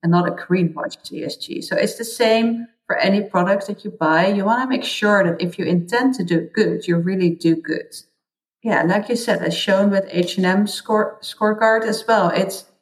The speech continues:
they were, it was all in place and it's still not okay.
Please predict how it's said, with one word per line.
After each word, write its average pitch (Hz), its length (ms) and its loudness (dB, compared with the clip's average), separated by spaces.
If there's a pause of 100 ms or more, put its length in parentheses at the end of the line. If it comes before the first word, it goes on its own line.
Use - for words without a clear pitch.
they 220 140 2
were, 285 320 0
it 254 140 0
was 285 120 0
all 254 200 -6
in 247 200 -2
place - 540 -2 (180)
and 214 100 -4
it's 214 160 -4
still 233 300 0
not 190 160 2
okay. 175 520 -4